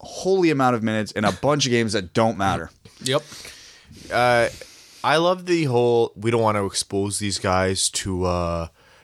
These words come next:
Speaker 3: those, uh, high-intensity situations that they might not be prepared for yet."
Speaker 2: You mean the
Speaker 3: And, uh,
Speaker 2: ones they've done their entire life against the best players at
Speaker 3: We've
Speaker 2: their level?
Speaker 1: Was that Jeff Blashill, Mike Babcock, or Bob and Doug McKenzie?
Speaker 3: Yes. And,
Speaker 1: <laughs>
Speaker 3: uh, these,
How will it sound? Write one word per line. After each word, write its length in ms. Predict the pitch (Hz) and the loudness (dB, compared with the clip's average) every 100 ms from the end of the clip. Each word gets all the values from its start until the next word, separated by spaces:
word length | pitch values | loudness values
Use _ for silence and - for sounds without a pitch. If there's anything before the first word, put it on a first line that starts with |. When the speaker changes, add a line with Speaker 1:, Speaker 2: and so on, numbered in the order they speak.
| _ | _
Speaker 3:
those, 360 | 95 92 92 90 | -2 -2 0 0
uh, 200 | 85 80 | -2 -4
high-intensity 720 | 90 92 92 90 92 87 90 | -2 -2 -2 -4 -6 -6 -4
situations 600 | - 85 85 85 - 90 | -4 -4 -6 -6 -4 -4
that 140 | 90 | -4
they 100 | - | -4
might 180 | 87 85 | -6 -6
not 140 | 85 - | -8 -8
be 80 | 87 | -10
prepared 420 | 82 - 90 85 | -12 -6 -6 -6
for 220 | - 87 | -8 -6
yet." 420 | 85 92 92 - | -2 -2 -4 -10
Speaker 2:
You 80 | - | -2
mean 140 | 175 180 | 2 4
the 60 | |
Speaker 3:
And, 40 | 151 | 4
uh, 40 | |
Speaker 2:
ones 160 | 147 139 | 2 2
they've 180 | 135 | 2
done 240 | 120 123 123 | 2 0 0
their 140 | 123 | -2
entire 360 | 117 - 123 117 | -4 -2 0 0
life 240 | 113 113 | -2 -4
against 300 | 127 117 117 | -4 -4 -4
the 80 | 117 | -4
best 260 | 113 113 - | -4 -4 -6
players 400 | 113 113 120 120 | -4 -2 2 2
at 40 | |
Speaker 3:
We've 100 | 104 | 2
Speaker 2:
their 140 | 113 | 0
level? 360 | 107 110 120 127 | -2 -2 -2 -2
Speaker 1:
Was 180 | 139 135 | -2 0
that 360 | 139 165 196 _ - | 2 2 0 _ -10
Jeff 300 | - 135 143 | -2 -2 0
Blashill, 420 | 135 135 - 135 | 0 2 2 2
Mike 220 | 120 120 - | 2 0 0
Babcock, 580 | 107 107 123 117 117 | 0 0 0 0 0
or 120 | - 107 | -2 -2
Bob 280 | 92 101 104 | 0 0 2
and 120 | 104 | 0
Doug 160 | 101 98 | 0 -2
McKenzie? 480 | 98 92 90 76 76 | -4 -4 -6 -6 -4
Speaker 3:
Yes. 400 | 101 82 - - - - - - - | -2 0 -2 -2 -18 -20 -18 -18 -4
And, 380 | 131 113 113 117 | -2 0 0 -2
Speaker 1:
<laughs> 40 | |
Speaker 3:
uh, 600 | 110 110 107 104 101 98 90 | 0 0 2 2 2 0 -2
these, 300 | 110 113 | -4 -2